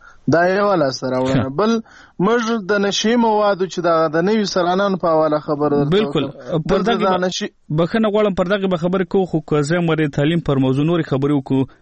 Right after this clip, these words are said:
Speaker 2: نو هغې پسې بله پوښتنه زما دا ده ستاسې نه چې، آه، څه ګورئ تاسې چې د افغانانو د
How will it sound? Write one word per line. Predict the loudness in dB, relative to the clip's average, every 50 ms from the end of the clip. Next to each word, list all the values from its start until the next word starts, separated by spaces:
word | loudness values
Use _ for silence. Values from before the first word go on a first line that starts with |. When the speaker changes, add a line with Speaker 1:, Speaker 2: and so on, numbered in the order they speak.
| _ _
Speaker 2:
نو | 0 0 2 2 2
هغې | 2 0 2 2 0 -2 -2
پسې | -6 -4 -2 -2 0 0
بله | 0 0 0
پوښتنه | 0 -2 -4 -4 -2 -2 0
زما | 0 2 0 0
دا | 0 0 0 2
ده | 0 0
ستاسې | -2 0 -2 -2 -2 0 -2 -2
نه | -2 -2
چې، | -2 -4 -4 -4 -8 -20 _ _ _ _ _
آه، | -2 -2 -2 0
څه | 0 -2 0 2
ګورئ | 0 0 0 0 -2
تاسې | -2 -2 -2 -6 -10 -6
چې | -2 0 0 2 0 0 0
د | 0 0 0
افغانانو | 0 0 0 0 0 0 0 0 0 0 0
د | 0 0